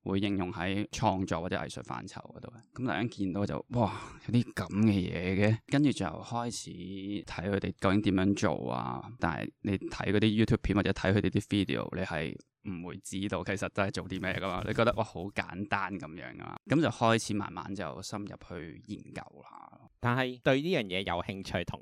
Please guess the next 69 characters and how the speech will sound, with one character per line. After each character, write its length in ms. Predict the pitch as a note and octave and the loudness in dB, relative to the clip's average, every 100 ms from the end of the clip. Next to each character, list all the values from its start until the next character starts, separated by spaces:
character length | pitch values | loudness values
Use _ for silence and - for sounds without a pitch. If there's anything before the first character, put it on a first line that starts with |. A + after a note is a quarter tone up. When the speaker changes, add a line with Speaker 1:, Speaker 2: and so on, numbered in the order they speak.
| - | 2
Speaker 2:
真 160 | B2+ | 2
係 160 | - F#2+ | 2 -2
去 160 | - F#2 | 0 -2
學 320 | G#2 B2 - - | 0 0 0 0
係 180 | G2+ F#2+ _ | -2 -2 _
都 100 | E3+ - - | 2 2 -2
幾 140 | - C3 | 2 6
兩 200 | B2 G#2+ | 6 4
回 160 | F#2 | 0
事 140 | G2 F2+ | -2 -4
嚟 220 | F2 E2+ | -4 -2
㗎 120 | G2 | -2
嘛， 120 | G2 | -2
即 100 | G2+ | 2
係 140 | C3+ F2+ | 4 4
我 80 | F2+ | 2
哋 140 | G2 | 2
都 120 | A#2 | 2
有 80 | A2+ | 2
興 180 | F#2 F#2 | 2 0
趣， 140 | - F#2+ | -2 2
但 160 | G2+ | 4
係 40 | F#2+ | 6
我 40 | |
哋 140 | A#2 B2 | 6 6
唔 60 | A#2+ D3 | 6 6
會 80 | |
去 60 | D#3 | 10
學 380 | E3 F#3 - - | 12 12 12 12
㗎 120 | F#3 | 10
嘛。 160 | D#3+ - | 6 2
<laughs> 1900 | - - F#4 - A#3+ - A4+ - - E4 - - G4 D#4 F#4+ A#4 C5+ F#4 - | 0 0 0 6 6 6 2 2 4 6 8 8 6 6 4 4 4 2 8
其 80 | C#3 | 10
實 140 | C#3+ - | 10 6
點 240 | C3 C#3 C#4+ | 2 4 8
解 180 | D#3 | 8
會 180 | G3 E3 | 8 6
令 180 | B2+ G#2+ | 4 0
你 60 | G#2+ | -2
認 500 | G2 F#2+ G2+ F2+ G2 | -2 -2 -4 -4 -6
真 220 | A2 A#2+ | -6 -4
去 160 | G2 | -6
做 200 | F#2+ C2+ | -6 -8
呢 80 | D2+ | -6
樣 120 | F#2+ C2+ | -6 -6
嘢 240 | G#1 G1+ - | -10 -12 -12
呢？ 80 | - - _ | -18 -20 _
Speaker 1:
哇！ 180 | G#2+ A#2 - | -4 -4 -2
呢 140 | B2 C3+ | 2 4
一 80 | C3 | 6
個 380 | G3+ F#2 F#2+ - | 8 8 6 2
其 100 | - | 2
實 120 | G2+ E2+ | 2 4
都 140 | B2+ B2+ | 4 6
係 200 | A#2 D#2+ | 6 6
有 120 | F2 | 6
啲 140 | F#2 G#2 | 4 2
衝 380 | - G#2 G2+ G2+ | 2 4 6 6
動 180 | D#2+ D2 | 4 0
嘅， 80 | D#2 | -2
就 80 | D2+ | 0
諗 180 | F#2+ | 0
好 120 | F#2+ F2+ | -2 0
多 120 | F#2 | 2
時 200 | - - | 0 -2
做 260 | - D2 - | -4 -2 -2
一 20 | |
樣 220 | - - | -2 -2
嘢， 140 | - | -2